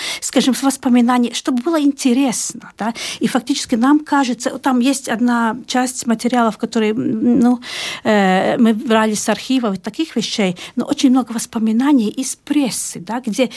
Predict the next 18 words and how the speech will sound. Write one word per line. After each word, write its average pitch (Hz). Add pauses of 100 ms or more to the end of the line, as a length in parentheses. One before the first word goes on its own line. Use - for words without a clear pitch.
(120)
все-таки -
люди 214
что-то -
сказали, 156
да, 202 (360)
и 233
это 294
нам, 254
ну, 262
нам 285
хотелось 226
бы, 180
чтобы 190
это 269
отразило, 180
да, 180
потому 208
что 226